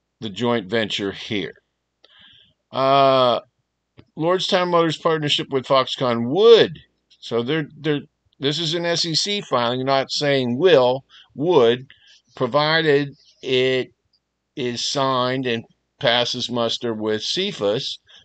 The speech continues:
would support the E V ambitions of both companies, creating synergies in vehicle development, sourcing, and manufacturing. Um,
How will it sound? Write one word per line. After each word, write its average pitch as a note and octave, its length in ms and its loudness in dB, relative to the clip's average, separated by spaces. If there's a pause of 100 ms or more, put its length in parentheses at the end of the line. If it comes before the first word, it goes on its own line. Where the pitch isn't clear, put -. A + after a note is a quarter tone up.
would F3+ 400 4
support C3 440 -2
the - 80 -6
E C3 180 0
V B2 220 -2
ambitions A#2 500 -4
of G2+ 160 -4
both C#3+ 260 2
companies, A#2 580 -4
creating C3+ 480 -2
synergies B2+ 580 -4
in G#2+ 120 -6
vehicle C3 320 -2
development, A#2 560 -2
sourcing, A2 480 -4
and G#2 100 -6
manufacturing. G#2 840 -2 (1800)
Um, C#3 540 2